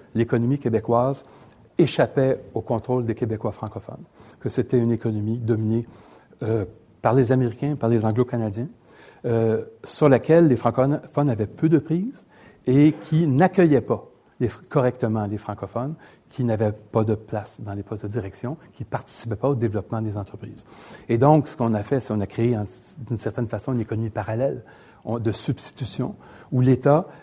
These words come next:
on a contrôlé l'économie avec les outils que l'on contrôlait, c'est-à-dire l'État et les sociétés d'État. On a créé des véhicules qui permettaient aux Québécois de se développer et de s'affirmer. Et encore là, l'État, les sociétés d'État et certaines entreprises privées,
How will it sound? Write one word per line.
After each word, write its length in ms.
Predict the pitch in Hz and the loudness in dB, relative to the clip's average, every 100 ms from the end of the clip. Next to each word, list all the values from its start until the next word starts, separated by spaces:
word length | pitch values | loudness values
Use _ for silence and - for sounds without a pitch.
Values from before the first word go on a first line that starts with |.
| - | -2
on 180 | 117 120 | 2 2
a 80 | |
contrôlé 460 | - 185 160 143 147 | 4 4 4 6 4
l'économie 540 | 131 135 117 123 165 - - | 4 2 2 2 0 -2 -4
avec 220 | 120 127 | 0 0
les 180 | 127 107 | 0 -4
outils 280 | 107 151 131 | -6 -6 -4
que 100 | 127 | -2
l'on 240 | 107 104 - _ _ _ - | -2 -4 -12 _ _ _ 0
contrôlait, 560 | 139 - 127 110 160 | 2 4 2 2 0
c'est-à-dire 460 | - - 110 110 110 | -6 -8 -6 -2 0
l'État 300 | 113 110 123 | 0 0 0
et 40 | |
les 100 | 120 | 0
sociétés 420 | 104 113 - 104 101 | -4 -6 -6 -8 -6
d'État. 340 | 98 117 - - - - - | -6 -6 -8 -12 -20 -20 -4
On 140 | 120 | 0
a 80 | 107 | 0
créé 440 | - 131 135 151 | -2 0 4 6
des 140 | 131 120 | 4 2
véhicules 580 | 131 127 - 151 151 | 2 2 2 0 0
qui 120 | - - | -4 -4
permettaient 580 | 127 120 110 139 139 139 - - | -2 -2 -2 -2 -2 -4 -18 -2
aux 80 | 131 | -2
Québécois 640 | - 120 113 - 135 139 - - - | 2 2 2 4 2 2 -2 -20 -2
de 100 | 127 | -2
se 80 | 110 | 2
développer 420 | 131 117 120 147 | 0 2 0 0
et 20 | |
de 60 | 131 | -4
s'affirmer. 520 | - 190 - 98 101 - - - - | -4 -4 -4 -4 -6 -10 -20 -10 0
Et 100 | 113 | 2
encore 300 | 107 120 113 | 2 2 2
là, 120 | 123 | 2
l'État, 240 | 117 113 | 2 2
les 80 | 135 | 2
sociétés 420 | 127 113 - 107 | 2 -4 -4 -2
d'État 280 | 113 107 143 | -2 0 2
et 60 | 147 | 2
certaines 360 | - 117 139 | 0 -2 -2
entreprises 440 | 120 110 - 135 - | -4 -6 -6 -6 -6
privées, 420 | - 117 104 131 | -8 -6 -2 -4